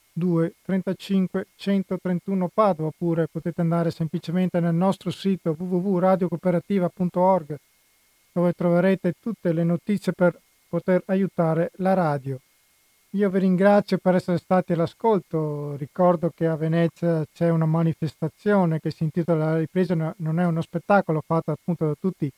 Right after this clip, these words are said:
i lavoratori dello spettacolo che in questo momento stanno appunto manifestando, una manifestazione regionale a sostegno della cultura e dello spettacolo, delle sue maestranze, a cui mando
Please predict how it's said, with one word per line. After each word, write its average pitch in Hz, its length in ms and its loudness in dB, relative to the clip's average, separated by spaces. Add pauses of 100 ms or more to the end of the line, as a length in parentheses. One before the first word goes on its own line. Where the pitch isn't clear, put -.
(560)
i - 20 0
lavoratori 180 560 2
dello 170 220 2
spettacolo 175 720 -2
che 170 60 -4
in 156 60 -2
questo 170 240 -4
momento 170 280 -2
stanno 175 340 0 (180)
appunto 170 260 -6
manifestando, 180 1000 -2
una 175 140 -2
manifestazione 175 800 -2
regionale 180 560 0
a 220 100 -6
sostegno 190 460 -2
della 185 260 0
cultura 214 420 -4
e - 40 -2
dello 190 160 0
spettacolo, 180 560 -4
delle 170 220 -2
sue 175 260 -2
maestranze, 196 760 -4
a 190 100 -6
cui 165 140 -4
mando 156 380 -6